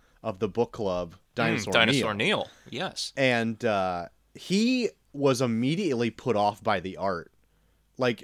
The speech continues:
Speaker 1: uh, especially,
Speaker 2: Really?
Speaker 1: like, the, the, uh, the Nova versions where it's got really dark, heavy outlines, but it's kinda flat color, and it's kind of
Speaker 2: Yeah, he, he was telling me that, and I actually,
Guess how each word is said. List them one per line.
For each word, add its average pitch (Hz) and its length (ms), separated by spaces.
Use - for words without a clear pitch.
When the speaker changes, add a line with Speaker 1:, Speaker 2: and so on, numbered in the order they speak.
Speaker 1:
uh, 127 140
especially, 151 480
Speaker 2:
Really? - 40
Speaker 1:
like, 123 240
the, 110 260
the, 117 340
uh, 90 320
the 120 160
Nova 127 420
versions 165 460
where 139 140
it's 117 120
got 117 260
really 127 240
dark, 117 360
heavy 113 280
outlines, 120 580
but 107 180
it's 101 120
kinda 107 440
flat 120 500
color, 123 500
and 131 160
it's 123 180
kind 131 320
of 127 140
Speaker 2:
Yeah, 302 220
he, 170 400
he 185 120
was 285 220
telling 269 380
me 135 120
that, 101 380
and 147 160
I 226 200
actually, 175 500